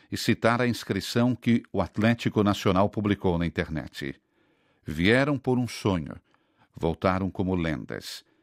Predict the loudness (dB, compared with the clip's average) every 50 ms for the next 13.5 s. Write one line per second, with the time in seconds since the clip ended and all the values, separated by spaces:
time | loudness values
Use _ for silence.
0 | _ _ _ _ -4 -2 0 0 0 2 2 0 -2 -4 -8 -14 -18 _ _ _
1 | _ _ _ _ _ 0 2 2 2 0 -2 -4 -6 -8 -10 -12 -12 -14 _ _
2 | _ _ -6 -4 -2 -2 -4 -4 -2 -2 -4 -4 -6 _ _ _ _ _ _ _
3 | _ -20 _ _ _ _ _ _ _ _ _ _ -2 -2 2 2 4 4 4 2
4 | 2 2 2 2 2 0 -2 0 0 0 0 2 2 4 4 4 4 2 0 -2
5 | 0 -2 0 2 4 4 4 4 4 4 2 0 0 -2 -2 0 2 2 2 0
6 | 0 0 2 2 4 4 6 4 4 4 4 2 0 -2 -2 2 4 4 4 4
7 | 2 0 -4 -4 -4 -6 -10 -16 _ _ _ _ _ _ _ _ 2 2 2 2
8 | 2 -2 -4 -4 0 -2 0 2 2 4 4 4 2 2 0 -4 -4 -2 -4 -4
9 | -4 -4 -4 -2 -2 0 0 0 0 0 0 -2 0 2 2 2 2 4 2 2
10 | 2 2 2 0 0 0 -2 -2 0 2 0 0 0 -2 -2 0 0 0 0 0
11 | 0 0 0 2 2 2 0 0 -2 _ _ _ _ _ _ _ _ _ -2 0
12 | 0 0 2 2 2 4 4 2 0 0 0 2 2 2 2 0 -2 -4 -4 0
13 | 2 2 2 2 0 0 -2 -2 -2 -8